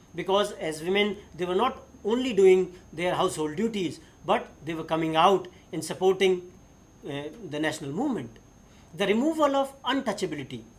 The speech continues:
that, uh, untouchability which was considered to be some sort of an evil in the Indian society, that should be removed.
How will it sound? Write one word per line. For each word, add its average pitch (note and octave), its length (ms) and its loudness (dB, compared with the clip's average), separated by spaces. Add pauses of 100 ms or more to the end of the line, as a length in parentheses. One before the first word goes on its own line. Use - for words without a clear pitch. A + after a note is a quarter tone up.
(600)
that, E3 260 2 (500)
uh, C#3+ 300 -6 (220)
untouchability F3+ 760 -4 (200)
which D#3 200 -14
was D#3+ 280 -4 (220)
considered E3+ 540 -6
to D#3+ 80 -4
be D#3 160 -2
some D#3 220 -6
sort D#3 200 -6
of C3+ 100 -8
an C#3+ 220 -6
evil E3 340 -2 (280)
in D#3 100 -4
the D3+ 80 -2
Indian C#3+ 280 -6
society, E3 560 -2 (420)
that G#3+ 180 2
should D3+ 180 -6
be D3+ 100 -6
removed. D#3 500 -2